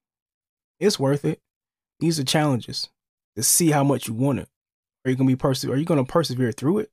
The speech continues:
or are you gonna suc-, succumb to the issues that's going on? You get, that's the decision you're gonna be faced with. You know, the beauty of our journey is in the process itself.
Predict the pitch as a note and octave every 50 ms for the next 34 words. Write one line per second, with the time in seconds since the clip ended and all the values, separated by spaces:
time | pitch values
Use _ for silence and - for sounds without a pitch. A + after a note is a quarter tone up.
0 | _ _ _ _ _ _ - C#3+ D3 C#3+ C#3 B2+ C3 B2+ - G#2+ G#2 - - -
1 | - C3+ - - - E3 D3 C3 B2 - - B2 B2 A2+ E2 B2 B2+ - - G#2+
2 | F2+ E2+ G2 - - - - _ _ - A#2 A2+ - - A2+ A2 G#2+ G#2 G2 F2+
3 | F2+ B2 - _ _ _ _ _ _ _ _ _ _ _ _ _ - - B2+ C3
4 | - - F2 - _ _ _ _ _ _ _ _ - C3 E3+ - D#3 C#3+ C3+ -
5 | F3+ G#3 G#3 D3 C3+ C3 C3 C3+ C3+ C3+ C#3+ - E3 F3 F3 - - - F2+ -
6 | - _ _ _ _ _ _ _ _ _ _ _ _ _ _ _ _ _ _ _
7 | _ _ _ _ _ _ _ _ _ - A#2 B2 C3 C#3+ D#3 - - B2+ B2 C3
8 | C3 D#3 G3 A3 G#3+ G3 E3+ E3+ E3 D#3+ D3+ C3+ B2+ D3+ E3 F#3+ F#3 D#3+ - B2
9 | C3+ C3+ C3+ C3 - - _ _ _ _ _ - E3 D#3 C#3 C3 - - D#3 D#3+
10 | - - A#2+ - - - - - - C3+ B2 - - _